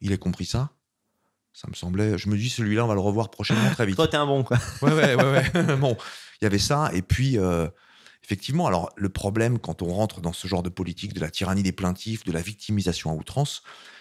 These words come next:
Speaker 1: c'est qu'on fait, euh, on est face à des sociétés et des philosophies et des civilisations qui con-, qui sont conquérantes et qui vont nous battre. Il y a personne qui gagne par la compassion.
Speaker 2: Hmm, c'est sûr.
Speaker 1: Voilà.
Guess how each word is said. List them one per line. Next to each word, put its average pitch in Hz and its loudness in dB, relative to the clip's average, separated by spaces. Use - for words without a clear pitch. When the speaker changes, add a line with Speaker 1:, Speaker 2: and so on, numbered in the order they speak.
Speaker 1:
c'est - 0
qu'on 92 -2
fait, - -2
euh, - -14
on 98 -4
est 95 0
face - -2
à 85 -8
des 90 -4
sociétés - -2
et - -10
des 95 -2
philosophies 98 -2
et 101 -6
des 95 -2
civilisations 110 0
qui - -10
con-, - -4
qui - -8
sont 104 0
conquérantes 143 0
et - -12
qui - 0
vont 123 6
nous 127 6
battre. 107 -2
Il - 0
y 123 2
a - 0
personne 139 2
qui 135 2
gagne 131 2
par 110 2
la 113 4
compassion. 107 0
Speaker 2:
Hmm, 117 4
c'est - -6
sûr. - -2
Speaker 1:
Voilà. 92 -4